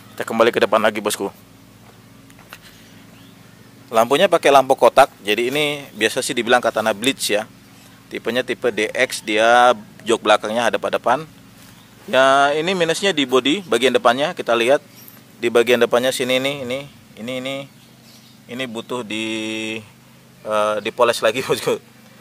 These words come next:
Butuh dicat ulang ini, pinggir-pinggirnya ini. Tapi kalau untuk atasnya bagus semua,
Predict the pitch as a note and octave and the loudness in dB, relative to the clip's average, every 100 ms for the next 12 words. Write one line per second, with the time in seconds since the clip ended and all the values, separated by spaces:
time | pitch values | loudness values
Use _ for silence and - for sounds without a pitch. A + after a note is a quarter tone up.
0 | - - - - G#2 - G#2 G2+ A2 - | -20 -20 -20 -12 -10 -8 -10 -4 -4 -4
1 | G#2+ G#2+ A#2+ A2 C#3 - - - - A#2 | -4 -4 -4 -8 -14 -20 -20 -20 -20 -12
2 | G#2+ G#2 G#2 G#2 G#2+ G#2+ C3+ D3+ - - | -10 -8 -8 -6 -6 -6 -8 -14 -20 -20
3 | - - - A2 C#3+ C3+ B2+ B2 - B2+ | -20 -20 -8 -4 0 2 0 -2 -6 -4
4 | B2+ A#2 C#3+ A2+ G2+ G#2+ A2 G2+ F2+ | -4 -4 -4 -4 -4 -10 -10 -12 -12